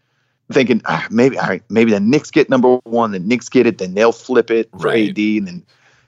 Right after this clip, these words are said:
Speaker 1: just kinda coming up with all these scenarios. Not once did we come up with the scenario of the Pelicans winning. Like, it, it, we, we didn't even think of that.
Speaker 2: Right.
Speaker 1: Well, like, "Ah, you know." And then when it went from Dallas envelope to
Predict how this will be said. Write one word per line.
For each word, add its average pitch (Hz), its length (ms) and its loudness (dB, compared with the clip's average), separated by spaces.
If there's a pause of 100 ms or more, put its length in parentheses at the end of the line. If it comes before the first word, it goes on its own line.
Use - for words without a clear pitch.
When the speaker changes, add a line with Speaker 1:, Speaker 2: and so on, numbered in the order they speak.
(160)
Speaker 1:
just - 360 -2
kinda 190 220 2
coming - 400 -4
up 214 80 -2
with - 100 -16
all 147 200 2
these 143 180 -8
scenarios. 113 460 -10 (400)
Not 233 360 -2
once 196 440 -2
did 139 140 -12
we 143 100 -8
come 160 180 -8
up 127 100 -8
with 139 140 -10
the 127 140 -10
scenario 123 540 0
of 101 120 -10
the 110 80 -12
Pelicans 107 460 -2
winning. 110 300 -6 (440)
Like, 123 140 0
it, 151 140 0
it, 131 160 -4
we, 143 160 -2
we - 120 4
didn't 226 160 0
even 127 160 -2
think - 420 -6
of 113 120 -2
that. - 280 -8 (140)
Speaker 2:
Right. 107 340 -4
Speaker 1:
Well, 156 100 4
like, 196 120 2
"Ah, 196 300 2
you 151 160 -8
know." 101 240 -8 (640)
And 135 180 -8
then 147 400 -2
when 131 160 -2
it 127 140 -8
went 151 260 -4
from 120 400 0
Dallas 139 540 0
envelope 90 540 -8 (280)
to 117 540 0